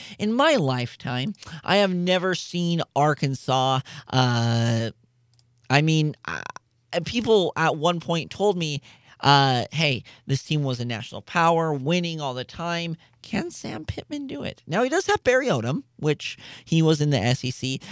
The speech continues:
uh, as his, uh, defensive coordinator. And, uh, uh, he does have Kendall Briles from, uh, I bel-, well, Baylor and, and, you know, Art Briles', uh, son and stuff. I don't know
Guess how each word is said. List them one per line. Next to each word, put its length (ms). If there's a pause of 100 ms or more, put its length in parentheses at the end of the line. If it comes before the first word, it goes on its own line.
(100)
uh, 260
as 260
his, 420
uh, 160
defensive 520
coordinator. 520 (320)
And, 420
uh, 100 (100)
uh, 400 (240)
he 180
does 160
have 160
Kendall 260
Briles 600 (640)
from, 500
uh, 460 (960)
I 60
bel-, 180
well, 220
Baylor 560
and, 200
and, 160
you 100
know, 140
Art 180
Briles', 460 (100)
uh, 260 (100)
son 300
and 120
stuff. 220 (960)
I 120
don't 180
know 340